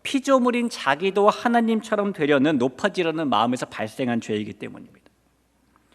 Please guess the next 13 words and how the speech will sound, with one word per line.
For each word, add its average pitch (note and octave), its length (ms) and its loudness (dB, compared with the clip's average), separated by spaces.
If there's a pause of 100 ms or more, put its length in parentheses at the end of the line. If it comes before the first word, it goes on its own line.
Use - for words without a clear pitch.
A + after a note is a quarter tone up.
(480)
그리고 B3+ 240 6
마음이 F3+ 400 8
높아지면 D#3 840 0
사람은 F#3 680 0 (380)
스스로 G3 380 -2
지혜 E3+ 460 0
있는 E3 240 0
채도 A3 400 -2
하게 D3 300 -10
되고, B2 440 -12 (540)
자랑만 D#3+ 840 0
하고 D#3+ 180 -6
싶어지고, - 680 -12